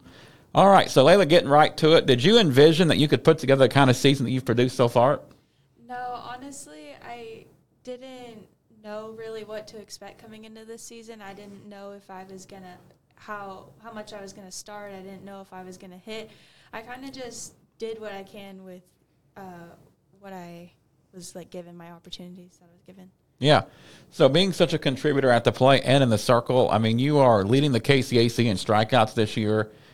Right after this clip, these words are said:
Speaker 1: You are tied for second in wins. You're all over the leaders in the category. You've also tied for the team lead, tied for second in the team lead with eight home runs.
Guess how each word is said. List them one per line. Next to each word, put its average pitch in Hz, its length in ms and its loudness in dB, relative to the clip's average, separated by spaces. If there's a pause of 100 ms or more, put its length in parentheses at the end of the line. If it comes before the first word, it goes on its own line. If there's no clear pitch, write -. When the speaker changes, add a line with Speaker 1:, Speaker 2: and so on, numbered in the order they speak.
(120)
Speaker 1:
You 113 240 0
are 101 140 2
tied 123 260 2
for 104 80 -4
second 127 380 2
in 107 160 0
wins. 113 280 0
You're 120 100 4
all 127 120 6
over 120 140 2
the 107 100 0
leaders 107 360 -2
in - 40 -4
the 104 80 -4
category. 120 440 0
You've 120 120 0
also 165 300 4
tied 135 260 2
for 143 60 -4
the 113 80 2
team 165 480 -2
lead, 104 360 -2 (380)
tied 135 220 2
for 113 100 0
second 175 320 2
in - 60 -2
the 101 60 0
team 120 200 2
lead 113 140 2
with 101 160 0
eight 147 160 2
home 120 200 6
runs. 127 400 2